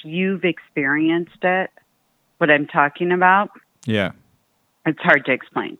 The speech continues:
Speaker 2: Oh, I've experienced it. I've been out in the desert, Mom.
Speaker 1: Right,
Speaker 2: I've
Speaker 1: right.
Speaker 2: been out there.
Speaker 1: And so you're like,
Speaker 2: <laughs>
Speaker 1: "Wow." So what do I do?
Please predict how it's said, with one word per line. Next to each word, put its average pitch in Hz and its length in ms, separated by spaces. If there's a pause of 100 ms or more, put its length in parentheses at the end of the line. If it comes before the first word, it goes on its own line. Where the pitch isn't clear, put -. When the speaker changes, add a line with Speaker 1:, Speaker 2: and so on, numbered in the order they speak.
(300)
Speaker 2:
Oh, 98 160
I've 107 220
experienced 104 640
it. 85 160 (180)
I've 117 160
been 120 200
out 113 140
in 98 60
the 98 60
desert, 95 380
Mom. 85 260 (1200)
Speaker 1:
Right, 175 260 (160)
Speaker 2:
I've 165 100
Speaker 1:
right. 208 80
Speaker 2:
been 180 160
out 101 200
there. 85 220 (480)
Speaker 1:
And 196 180 (160)
so 208 80
you're 185 220
like, 170 220
Speaker 2:
<laughs> 214 100
Speaker 1:
"Wow." 156 720 (1300)
So 160 800 (280)
what 196 120
do 196 100
I 202 140
do? 170 140